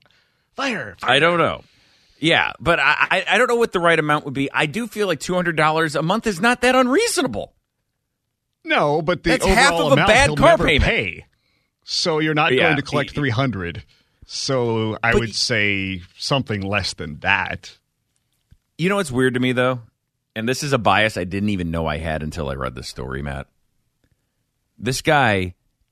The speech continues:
Speaker 2: his name is Philip Powers the third. That name comes with a silver spoon in your mouth. It just does.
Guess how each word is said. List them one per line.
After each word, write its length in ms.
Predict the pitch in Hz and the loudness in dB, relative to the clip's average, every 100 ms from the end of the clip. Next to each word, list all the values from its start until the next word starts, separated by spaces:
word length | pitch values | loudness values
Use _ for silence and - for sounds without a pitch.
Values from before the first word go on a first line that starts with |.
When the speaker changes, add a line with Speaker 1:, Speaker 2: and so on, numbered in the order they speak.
| _ _ | _ _
Speaker 2:
his 260 | - 123 110 | -6 -6 -2
name 180 | 170 131 | 0 0
is 140 | - | -2
Philip 340 | - 143 156 _ _ | -4 -4 -4 _ _
Powers 460 | - 104 113 110 - | -8 -4 -4 -6 -8
the 100 | 82 | -12
third. 460 | - 80 64 60 - _ _ _ _ _ _ _ _ _ _ _ _ _ _ _ _ | -12 -12 -12 -16 -20 _ _ _ _ _ _ _ _ _ _ _ _ _ _ _ _
That 260 | - 190 - | -4 -4 -2
name 300 | 131 131 107 | 0 0 -2
comes 340 | - 98 80 | -4 -6 -6
with 140 | 78 67 | -10 -12
a 80 | |
silver 380 | - - 78 67 | -10 -8 -8 -10
spoon 280 | - - 73 | -12 -10 -8
in 100 | 67 | -8
your 80 | 69 | -10
mouth. 380 | 64 69 69 - _ _ - - - - - - _ _ _ _ _ - | -10 -12 -14 -20 _ _ -20 -20 -20 -20 -20 -20 _ _ _ _ _ 0
It 160 | 143 | 0
just 300 | - 180 90 | 2 0 -2
does. 580 | 78 80 80 73 - - | -6 -4 -4 -6 -10 -10